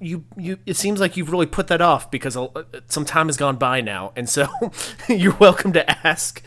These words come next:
but, um, we, we don't know, uh, when we'll be able to have you. 'Cause at, at this point, especially since we only do episodes every couple weeks, like,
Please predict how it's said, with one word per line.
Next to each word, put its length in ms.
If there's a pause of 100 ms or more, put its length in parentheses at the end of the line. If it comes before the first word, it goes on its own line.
(320)
but, 460
um, 480 (360)
we, 260
we 160
don't 220
know, 580
uh, 340
when 280
we'll 100
be 100
able 120
to 80
have 280
you. 80
'Cause 160
at, 140
at 180
this 140
point, 320
especially 340
since 220
we 80
only 160
do 160
episodes 340
every 200
couple 300
weeks, 300
like, 280